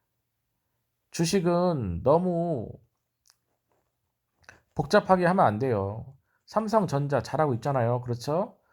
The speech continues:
우리나라 일 등 회사 아닙니까? 이 회사가 무너지면 우리나라도 무너지는 거예요.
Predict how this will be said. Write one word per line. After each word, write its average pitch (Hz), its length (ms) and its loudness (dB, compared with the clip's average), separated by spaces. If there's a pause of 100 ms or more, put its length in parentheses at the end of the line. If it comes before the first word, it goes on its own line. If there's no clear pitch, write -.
(260)
우리나라 151 400 4
일 147 280 2
등 139 560 0 (380)
회사 196 200 0
아닙니까? 120 800 -4 (1200)
이 165 140 -2
회사가 202 340 4
무너지면 156 640 2
우리나라도 139 540 2
무너지는 135 480 -2
거예요. 117 540 -2